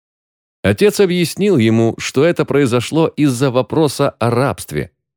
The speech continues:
Вот оно! Разумеется, одни люди живут за счёт других. Только посмотрите на рабов, ведь они тоже люди. Вся эта шумиха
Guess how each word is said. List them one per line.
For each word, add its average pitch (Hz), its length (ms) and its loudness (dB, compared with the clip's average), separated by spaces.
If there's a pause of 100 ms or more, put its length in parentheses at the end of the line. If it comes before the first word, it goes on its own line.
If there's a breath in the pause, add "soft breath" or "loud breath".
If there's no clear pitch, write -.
(320)
Вот 98 520 -2
оно! 82 320 -8 (580)
Разумеется, 101 880 0 (100)
одни 98 460 2
люди 135 280 2
живут 120 380 0
за 107 160 0
счёт 131 340 -2
других. 135 500 -2 (540)
Только 160 280 2
посмотрите 180 640 0
на 139 140 2
рабов, 156 380 -2 (440)
ведь 82 200 -2
они 90 180 2
тоже 123 340 2
люди. 135 320 -2 (520)
Вся - 160 0
эта 117 240 2
шумиха 110 840 2